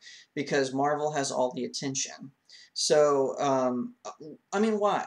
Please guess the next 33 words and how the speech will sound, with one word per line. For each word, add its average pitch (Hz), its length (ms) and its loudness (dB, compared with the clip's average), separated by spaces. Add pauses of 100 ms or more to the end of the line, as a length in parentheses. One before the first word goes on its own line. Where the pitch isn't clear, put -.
Why 165 220 0
would 185 180 0
you 151 80 -6
wanna 135 200 0
call 123 180 0
him 123 100 -2
Captain 131 320 -4
Marvel 120 440 -4
anyway? 120 360 -6
Now, 139 160 2
I 143 80 4
know 170 140 2
he 202 140 0
was 165 160 0
originally 139 480 -4
Captain 180 340 -4
Marvel, 175 480 0
and 139 80 -2
maybe 131 200 0
they'll 131 140 -2
make, 127 240 -4
like, 123 180 -2
a, 113 300 -2 (1300)
like, 147 180 0
a, 123 160 -4 (220)
a 139 60 -2
weird 135 440 2
newspaper 131 540 -2
reference, 131 480 0
like 120 100 0
maybe 127 220 -4
the 120 100 -6
Daily, 123 460 -2